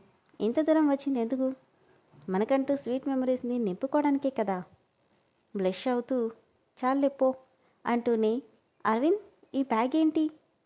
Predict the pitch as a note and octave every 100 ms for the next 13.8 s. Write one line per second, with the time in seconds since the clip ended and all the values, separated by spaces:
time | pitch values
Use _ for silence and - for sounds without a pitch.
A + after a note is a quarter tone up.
0 | - C#4 D#4 D#4+ D#4 A3+ G#3 C#4+ E4 D#4+
1 | D#4+ E4 _ _ _ _ _ _ _ F#3+
2 | F#3+ A3 B3+ C4 B3+ - _ _ G3 G3
3 | B3+ B3 A3 G3 - - _ _ _ _
4 | G3+ G#3 D#4+ G4 D#4 A#3 B3+ A3+ F#3 -
5 | _ _ _ - - G3+ C4+ C#4 C#4 -
6 | A#3+ A3 G#3 G#3 G#3+ G#3+ A#3 - F3+ A3+
7 | B3 B3 B3 A3+ A3+ A3 B3 G#3+ - _
8 | _ _ B3+ C4+ C#4 E4+ E4+ D#4 D#4+ E4
9 | D#4 D4 C#4+ C#4 C4+ A3+ C#4 C#4 A3 -
10 | C#4 C#4+ C#4 C4 C4 B3 A#3+ A#3 A#3 A3
11 | - - B3 B3+ B3+ A#3+ A#3 A#3+ A#3 A#3
12 | A#3+ C4 A3+ - _ _ _ _ _ _
13 | _ _ - G#3 G#3 B3+ C4 A#3